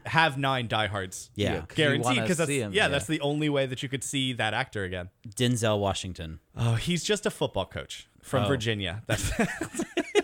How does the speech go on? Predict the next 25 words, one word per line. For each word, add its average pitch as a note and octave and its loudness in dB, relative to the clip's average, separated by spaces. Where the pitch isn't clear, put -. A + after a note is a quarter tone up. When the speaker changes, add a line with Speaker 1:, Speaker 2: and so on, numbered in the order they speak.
Speaker 2:
always F#3 4
gonna D3+ -2
be, C#3 0
uh, A#2+ 2
the B2 -4
dude A#2 0
Speaker 1:
Football G#3 4
Speaker 2:
from, - -2
Speaker 1:
coach A3+ -2
from A#3+ -2
Speaker 2:
from C3 4
Remember B2+ 4
the B2 2
Speaker 1:
Virginia. A#2 0
Speaker 2:
Titans. C3+ 2
Yeah. G#2 0
Speaker 1:
<laughs> - -20
Speaker 3:
But, F3+ 0
like, F#3+ 0
my F3 0
favorite D3 -2
Denzel F#2 -4
Washington E2+ -4
movie's D#2+ -8
Fallen. D#2+ -4